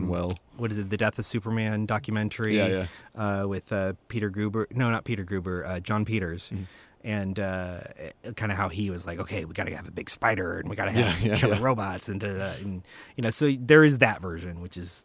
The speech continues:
Speaker 1: n-, not necessarily the best version of, of what a producer
Speaker 2: Sure,
Speaker 1: is.
Speaker 2: sure.
Speaker 1: Um, and then you have, like, associate producer who's kinda like the junior producer who's kinda helping out, and then co-producer is basically, like, somebody who's working, producing along with somebody.
Speaker 2: Gotcha.
Speaker 1: Um, th-, which is all that kinda means.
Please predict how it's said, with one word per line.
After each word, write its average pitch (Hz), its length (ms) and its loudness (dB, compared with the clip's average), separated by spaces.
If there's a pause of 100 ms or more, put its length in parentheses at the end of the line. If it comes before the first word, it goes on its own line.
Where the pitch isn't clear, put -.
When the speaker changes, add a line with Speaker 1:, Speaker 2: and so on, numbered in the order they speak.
Speaker 1:
n-, 110 240 -6
not 117 280 0
necessarily 98 400 -4
the 95 120 -6
best 90 300 -4
version 87 320 -8
of, 82 240 -14
of 87 180 -14
what 90 100 -8
a - 60 -10
producer 82 420 -12
Speaker 2:
Sure, 82 140 -8
Speaker 1:
is. 95 100 -8
Speaker 2:
sure. 104 240 -8 (380)
Speaker 1:
Um, 110 400 2
and 165 100 4
then 208 120 10
you 185 60 10
have, 175 120 8
like, 139 140 4
associate 127 400 2
producer 113 640 2
who's 107 180 -2
kinda 107 220 -4
like 101 180 -6
the 104 80 -4
junior 98 320 -2
producer 92 800 -6
who's 101 120 -10
kinda 98 180 -6
helping 95 260 -6
out, 90 220 -6
and 101 80 -4
then 107 80 -2
co-producer 135 520 2
is 110 120 2
basically, 101 400 0
like, 95 180 -4
somebody 101 300 -4
who's 92 200 -8
working, 90 480 -10 (280)
producing 107 380 -4
along 90 340 -6
with 90 160 -6
somebody. 78 520 -10 (160)
Speaker 2:
Gotcha. - 300 -10 (120)
Speaker 1:
Um, 87 440 -4 (560)
th-, 110 140 -8
which 98 180 -4
is 98 80 -2
all 90 120 -2
that 78 120 -6
kinda 85 200 -6
means. 80 460 -10